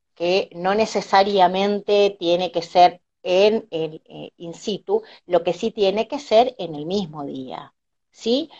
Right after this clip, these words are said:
Eh, nosotros podemos tener un requerimiento hoy, el diligenciamiento no necesariamente hacerlo ese día,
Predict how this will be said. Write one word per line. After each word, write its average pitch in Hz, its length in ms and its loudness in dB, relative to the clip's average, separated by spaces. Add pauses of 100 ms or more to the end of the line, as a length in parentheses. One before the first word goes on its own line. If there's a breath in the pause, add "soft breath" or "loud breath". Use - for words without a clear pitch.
(460 loud breath)
Eh, 196 220 6
nosotros 220 380 2
podemos 226 400 6
tener 208 440 2
un 208 160 -4
requerimiento 196 920 0
hoy, 254 320 6
el 208 120 4
diligenciamiento 185 920 2
no 175 100 0
necesariamente 175 880 0
hacerlo 170 360 2
ese 165 220 2
día, 160 480 0